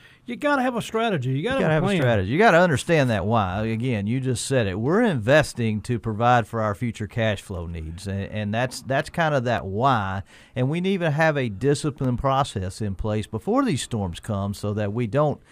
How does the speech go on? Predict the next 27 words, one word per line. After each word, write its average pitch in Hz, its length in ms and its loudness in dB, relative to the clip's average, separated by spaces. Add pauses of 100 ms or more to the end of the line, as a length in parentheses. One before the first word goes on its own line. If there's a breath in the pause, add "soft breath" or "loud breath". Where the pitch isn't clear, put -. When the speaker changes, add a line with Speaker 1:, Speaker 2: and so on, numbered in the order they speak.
(160 soft breath)
Speaker 2:
emotionally 101 580 -4
react. 85 540 -6
And 95 80 -6
we 120 160 0
always 139 300 4
go 139 160 2
back 135 300 4
to 131 100 0
these, 131 320 0 (340 soft breath)
these 131 200 0
tenets, 117 360 2
and 113 80 -4
we 113 80 0
say 131 220 2
it 139 40 4
on 143 120 2
the 139 60 0
show 147 260 4
a - 20 6
lot. 131 380 4
You 107 100 -4
know, 104 140 0
it 104 80 -4
goes 113 200 -2
back 123 280 0
to, 104 80 -4
okay, 104 480 -4